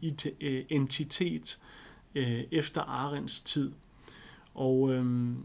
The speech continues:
der er lavet noget meget spændende arbejde omkring, hvordan kolonialisme var fuldstændig, øh, afgørende i fødslen og den politiske fantasi, der omgærder,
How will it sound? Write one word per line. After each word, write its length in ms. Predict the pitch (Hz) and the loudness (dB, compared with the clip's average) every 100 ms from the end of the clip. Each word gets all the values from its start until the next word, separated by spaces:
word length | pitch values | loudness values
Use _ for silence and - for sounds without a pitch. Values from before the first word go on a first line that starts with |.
| - 160 | -4 2
der 60 | |
er 80 | 151 | 6
lavet 220 | 151 165 | 6 6
noget 400 | 165 143 135 127 | 6 4 4 2
meget 280 | 131 165 170 | 2 4 4
spændende 600 | - 160 156 170 165 156 | 4 6 6 6 4 2
arbejde 640 | 143 147 151 151 143 143 | 4 4 4 4 2 -2
omkring, 560 | - 139 - 156 143 143 | -2 -4 -2 0 0 -2
hvordan 560 | 139 - 139 147 147 - - - - - - - | -4 0 2 2 0 -4 -20 -20 -20 -20 -20 -6
kolonialisme 920 | - 147 147 143 139 170 170 180 170 160 - - - - - | 2 4 6 4 4 2 2 2 2 0 -10 -20 -20 -14 -4
var 120 | 143 | -4
fuldstændig, 960 | - 180 175 - 165 151 151 160 151 | 2 4 4 4 4 4 0 -2 2
øh, 560 | 147 135 131 131 - - - - 151 - - - | 2 2 0 -4 -6 -10 -12 -14 -16 -18 -6 4
afgørende 720 | 175 202 156 123 120 120 123 - - - - - - - - - | 4 6 2 0 -4 -8 -10 -16 -20 -20 -20 -20 -20 -20 -14 -6
i 300 | 151 147 135 | -2 -2 -4
fødslen 600 | - - 180 175 180 175 | 2 8 8 6 -4 -8
og 120 | 147 143 | -8 -10
den 80 | |
politiske 520 | - 143 151 160 - 160 | -6 -2 -2 -2 -4 -4
fantasi, 640 | 147 139 139 - 175 165 | -4 -4 0 0 0 -2
der 200 | 151 - | -4 0
omgærder, 640 | 151 165 175 175 131 117 | 4 4 4 2 2 -2